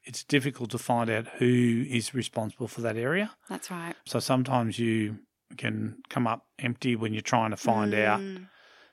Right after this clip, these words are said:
Speaker 1: And, and, and then some people attempt to just to run the gauntlet and use it.
Speaker 2: Which would be those Instagram models. Be careful, girls.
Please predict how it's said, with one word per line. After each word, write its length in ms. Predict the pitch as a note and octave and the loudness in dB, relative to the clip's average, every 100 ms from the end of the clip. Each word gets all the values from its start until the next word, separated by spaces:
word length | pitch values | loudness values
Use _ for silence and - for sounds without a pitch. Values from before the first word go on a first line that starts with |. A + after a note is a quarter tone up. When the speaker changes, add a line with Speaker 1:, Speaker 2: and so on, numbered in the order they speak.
| _ - | _ -10
Speaker 1:
And, 400 | C#3+ A#2+ A#2 A#2 - | -6 -4 -2 -4 -4
and, 120 | B2+ | -4
and 180 | B2 C3+ | -2 2
then 120 | C3 | 2
some 180 | A#2+ C#3 | 4 4
people 180 | A#2+ A2+ | 4 2
attempt 360 | G#2+ B2 A2+ - | 0 2 0 0
to 60 | |
just 180 | G#2+ - | -4 -4
to 60 | - | -2
run 160 | A2+ A2 | -2 -2
the 80 | |
gauntlet 480 | G2+ A2+ A#2+ B2 B2 | -4 -4 -4 -6 -8
and 300 | A#2+ G#2+ F#2+ - _ _ _ _ | -6 -8 -8 -14 _ _ _ _
use 280 | - A#2+ A2+ | 0 2 4
it. 180 | C#3 E3+ - | 4 2 -4
Speaker 2:
Which 140 | G3+ | -4
would 80 | G#3 | -4
be 80 | F#3+ | -2
those 180 | F3+ E3+ | -4 -4
Instagram 540 | F3 - F#3+ F3 F3 | -4 -6 -6 -6 -6
models. 400 | E3+ F3+ G#3+ - | -6 -6 -6 -6
Be 160 | G#3 G3+ | -6 -6
careful, 340 | G3 F#3 F3+ | -8 -10 -10
girls. 420 | - F3 F#3+ A#3 | -8 -6 -4 -2